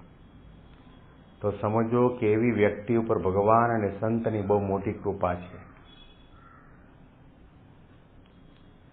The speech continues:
યુદ્ધના મેદાનમાં મરવું અને બીજાને મારવા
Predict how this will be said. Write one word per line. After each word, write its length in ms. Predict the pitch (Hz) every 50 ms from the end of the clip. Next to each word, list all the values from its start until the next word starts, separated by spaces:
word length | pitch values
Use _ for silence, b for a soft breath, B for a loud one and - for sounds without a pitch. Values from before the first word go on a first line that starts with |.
| - - 117
યુદ્ધના 400 | 123 117 104 95 110 107 110 110
મેદાનમાં 640 | 107 104 104 104 104 117 117 117 117 113 107 101 98
મરવું 540 | 98 98 104 104 104 107 113 117 113 113 113 - - - - - - - - - - - - - - - - - - - - - - - - - - -
અને 160 | 110 110 110
બીજાને 480 | 101 107 110 104 113 117 113 110 113 107
મારવા 680 | 101 101 101 101 104 104 110 110 110 110 113 110